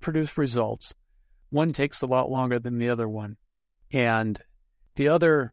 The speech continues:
appeals to, um, a public and shareholders with short attention spans. I mean,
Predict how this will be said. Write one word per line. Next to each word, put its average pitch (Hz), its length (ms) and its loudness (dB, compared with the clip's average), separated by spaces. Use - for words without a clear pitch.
appeals 175 560 0
to, 135 560 -2
um, 120 640 0
a 160 80 -4
public 196 680 0
and 156 220 -2
shareholders 165 760 0
with 139 100 -6
short 165 280 -2
attention 127 460 -6
spans. - 580 -14
I 156 60 -4
mean, 151 160 -4